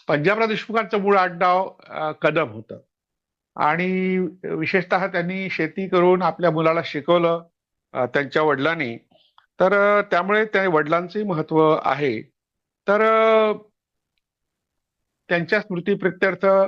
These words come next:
अमरावतीला पंचवटी चौक आहे गाडगेनगरमध्ये, त्या ठिकाणी स्मृती केंद्र उभारलंय. त्या स्मृती केंद्रामध्ये पंजाबराव देशमुखांचा पूर्ण जीवनपट, त्यावर आधारित चित्र,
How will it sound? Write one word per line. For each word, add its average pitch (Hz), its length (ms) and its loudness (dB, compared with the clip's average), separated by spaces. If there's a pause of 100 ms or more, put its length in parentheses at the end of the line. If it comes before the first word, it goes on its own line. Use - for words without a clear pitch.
(140)
अमरावतीला 185 540 0
पंचवटी 175 560 -2
चौक 139 320 -2
आहे 113 200 -2
गाडगेनगरमध्ये, 113 840 -2
त्या 180 220 0
ठिकाणी 175 460 -2
स्मृती 143 340 -2
केंद्र 160 260 0
उभारलंय. 139 420 2 (680)
त्या 196 160 2
स्मृती 156 360 -4
केंद्रामध्ये 156 540 0
पंजाबराव 147 460 0
देशमुखांचा 143 580 -4
पूर्ण 139 260 -2
जीवनपट, 131 640 0
त्यावर 131 200 2
आधारित 127 320 -2
चित्र, 127 500 -2